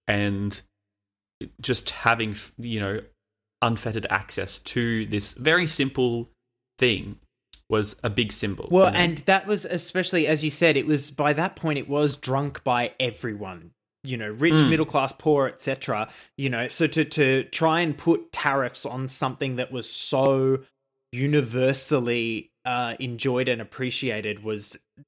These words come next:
Speaker 2: definitely a very risky move. Also, we were talking about examples of precedents for the Native American disguises. There was actually, um, an instance in seventeen seventy-two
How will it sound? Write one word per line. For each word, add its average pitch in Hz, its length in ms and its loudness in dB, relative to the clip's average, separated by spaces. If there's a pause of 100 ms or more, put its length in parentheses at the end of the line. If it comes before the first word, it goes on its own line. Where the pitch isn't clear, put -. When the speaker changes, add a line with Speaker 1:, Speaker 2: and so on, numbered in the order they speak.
(140)
Speaker 2:
definitely 131 500 0
a 110 60 -4
very 117 320 -2
risky 107 440 -8
move. 101 420 -12 (640)
Also, 135 540 4 (540)
we 139 100 4
were 123 120 2
talking 139 240 -2
about 120 160 4
examples 120 560 -2
of 107 240 -2 (180)
precedents 127 680 -2
for 120 260 -2
the 113 80 -2
Native 117 340 0
American 117 460 -2
disguises. 113 720 -2 (340)
There 143 100 4
was 143 140 4
actually, 156 640 2
um, 123 500 0
an 135 160 -2
instance 143 560 -2
in 127 380 -4
seventeen 143 1120 -4
seventy-two 135 1400 -2